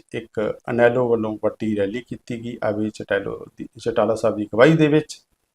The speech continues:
ਉਹਦੇ ਵਿੱਚ ਸ਼੍ਰੋਮਣੀ ਅਕਾਲੀ ਦਲ ਦੇ ਪ੍ਰਧਾਨ ਸਰਜ-, ਆਪਣਾ ਸੁਖਬੀਰ ਸਿੰਘ ਬਾਦਲ,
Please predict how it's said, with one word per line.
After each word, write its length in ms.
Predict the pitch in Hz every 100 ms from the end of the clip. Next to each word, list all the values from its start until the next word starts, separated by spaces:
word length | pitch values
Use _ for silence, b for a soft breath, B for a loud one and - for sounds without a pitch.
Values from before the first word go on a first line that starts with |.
| -
ਉਹਦੇ 160 | 208 226
ਵਿੱਚ 280 | 214 214
ਸ਼੍ਰੋਮਣੀ 440 | 185 170 165 175 185
ਅਕਾਲੀ 220 | 165 160
ਦਲ 200 | 160 160
ਦੇ 100 | 156
ਪ੍ਰਧਾਨ 540 | 156 143 135 127 127 - _
ਸਰਜ-, 520 | - 131 110 110 151
ਆਪਣਾ 480 | 127 - 117 113 - - _ _ _ _ _ _ _ _
ਸੁਖਬੀਰ 600 | - - 156 - 131 180
ਸਿੰਘ 320 | 165 165 135 113
ਬਾਦਲ, 360 | 110 101 101